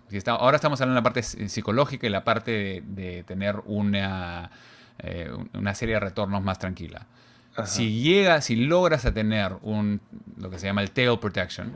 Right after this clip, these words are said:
Speaker 1: en el cual
Speaker 2: Mm.
Speaker 1: los años que no te mereces esa, e-, ese, esa liquidez excesa, estás pa-, eh, p-, pagando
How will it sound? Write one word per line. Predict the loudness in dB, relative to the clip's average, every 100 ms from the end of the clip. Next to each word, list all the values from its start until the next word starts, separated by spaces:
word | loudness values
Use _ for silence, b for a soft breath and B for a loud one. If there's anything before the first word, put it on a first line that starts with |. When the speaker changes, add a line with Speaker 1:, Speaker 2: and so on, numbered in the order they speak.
| -8
Speaker 1:
en | -4 -2
el | -4
cual | 2 4 4 2 -4
Speaker 2:
Mm. | -4
Speaker 1:
los | -2 0 0
años | 0 -2
que | 0 2
no | 4 2 4
te | 4
mereces | 6 6 4 2 0
esa, | 2 2
e-, | 0 -2 -4 -2
ese, | 0 2 0
esa | -2 -2
liquidez | -2 -4 -6 -6
excesa, | -4 -4 -2 -4 b b b -8
estás | -4 0 0 2
pa-, | 2 2 -2
eh, | -8 -4
p-, | -6 -6 -2
pagando | 2 6 6 6 0 -2